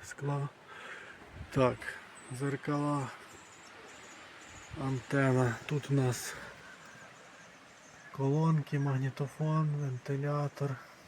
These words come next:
дзеркало, підсвітка, плафон,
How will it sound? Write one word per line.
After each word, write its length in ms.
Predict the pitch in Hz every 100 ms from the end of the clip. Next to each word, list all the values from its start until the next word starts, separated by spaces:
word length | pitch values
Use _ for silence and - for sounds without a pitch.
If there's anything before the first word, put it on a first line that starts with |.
| - 127
дзеркало, 720 | 139 143 131 139 135 139 139 - - - - - - - - - - - - - _ - - - - 831 _ - _ _ _ - - _ _ - _ _ _ _ _ _ _
підсвітка, 840 | - - - 147 156 165 - -
плафон, 840 | 151 156 156 147 - 156 151 143